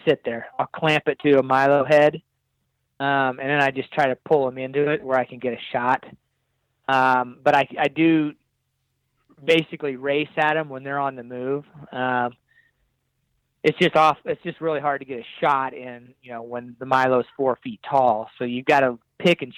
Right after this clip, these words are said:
choose. You gotta pull 'em out of there somehow, or you gotta get 'em up on a terrace, you know, where they're on the side of a terrace and,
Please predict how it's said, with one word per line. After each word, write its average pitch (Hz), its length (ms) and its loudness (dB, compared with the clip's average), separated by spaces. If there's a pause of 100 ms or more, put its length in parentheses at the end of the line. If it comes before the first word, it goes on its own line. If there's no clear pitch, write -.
choose. 135 320 -4
You 127 80 -20
gotta 117 180 -6
pull 151 260 2
'em 135 120 -2
out 131 240 -2
of 127 60 -6
there 131 260 0 (100)
somehow, 135 560 0
or 135 480 0 (580)
you 139 100 -8
gotta 147 180 4
get 147 180 -6
'em 147 80 -2
up 147 180 -2
on 123 120 -6
a 101 40 -20 (140)
terrace, 139 320 -8 (460)
you 123 100 -20
know, 120 180 -12
where 120 460 -2 (720)
they're 147 140 2
on 135 140 2
the - 120 -4
side 139 120 2
of 120 80 -4
a - 40 -20
terrace 143 500 0
and, 131 260 -14